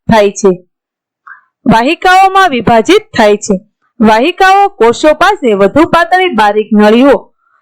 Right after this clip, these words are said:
ઝાડા રૂપે વિભાજિત થાય છે. આને કેશિકાઓ કહે છે. કેશિકાઓ કોષોને પોષક દ્રવ્યો અને ઓક્સિજન આપી ફરીથી જોડાણ પામી શિરાઓ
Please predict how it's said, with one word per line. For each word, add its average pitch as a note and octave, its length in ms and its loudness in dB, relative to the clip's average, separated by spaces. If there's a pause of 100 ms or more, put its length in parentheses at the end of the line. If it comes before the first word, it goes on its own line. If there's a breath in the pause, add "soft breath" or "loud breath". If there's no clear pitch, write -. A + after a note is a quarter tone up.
(140)
ઝાડા B3 340 0
રૂપે G4 340 0
વિભાજિત A#3 580 -2
થાય G3 260 0
છે. G#3 180 -8 (140)
આને G#3+ 280 -2
કેશિકાઓ F#4+ 720 0
કહે G#3 380 -2
છે. F#3+ 180 -4 (540 soft breath)
કેશિકાઓ F#4+ 640 2
કોષોને F4 560 0 (220)
પોષક B3+ 360 0
દ્રવ્યો F#4+ 420 2
અને G4+ 260 -2 (440)
ઓક્સિજન A#3 600 0
આપી E4 300 -2
ફરીથી A3 520 -2
જોડાણ G#3+ 420 0
પામી D#4 300 -2
શિરાઓ G#3 520 2